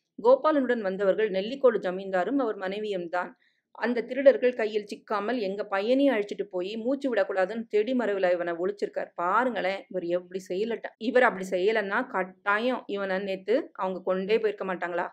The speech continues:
ஆமா, குழந்தை கூட சொல்றானே, நம்ம குழந்தையோட இவருக்கு ரொம்ப நாளாவே சிநேகமா, அவங்க எதிரில இவன் பேசி இருக்கிற இடத்த வெளிப்படுத்திக்க கூடாதுன்னு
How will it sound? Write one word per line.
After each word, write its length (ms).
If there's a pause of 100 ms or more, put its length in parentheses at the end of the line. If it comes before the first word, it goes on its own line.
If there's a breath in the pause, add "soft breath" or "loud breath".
ஆமா, 680
குழந்தை 380
கூட 140
சொல்றானே, 640
நம்ம 320
குழந்தையோட 540
இவருக்கு 340
ரொம்ப 280
நாளாவே 600
சிநேகமா, 520 (280 soft breath)
அவங்க 280
எதிரில 280
இவன் 240
பேசி 440
இருக்கிற 340
இடத்த 240
வெளிப்படுத்திக்க 800
கூடாதுன்னு 480